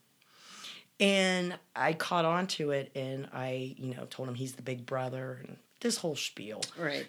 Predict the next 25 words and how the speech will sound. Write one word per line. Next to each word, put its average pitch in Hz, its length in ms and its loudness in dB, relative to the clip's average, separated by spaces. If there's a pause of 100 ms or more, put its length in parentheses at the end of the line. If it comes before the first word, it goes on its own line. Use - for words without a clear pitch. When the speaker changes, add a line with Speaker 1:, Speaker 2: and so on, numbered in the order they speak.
Speaker 1:
And 147 160 2
I 139 60 -2
gave 165 260 4
him 220 120 4
the 202 60 2
baby 170 340 2
monitor 135 460 -6
so 127 200 -2
that 127 120 -6
he 135 80 -10
could 135 180 -8
walk 139 260 -2
around 135 360 -4
with 127 200 -12
it - 180 -8
and 139 240 -4
listen 147 400 -4
for 131 140 -8
when 131 180 -4
his 123 120 -10
brother 123 300 -10
woke - 240 -6
up. - 220 -6 (380)
Problem 226 260 4
solved. 214 540 -6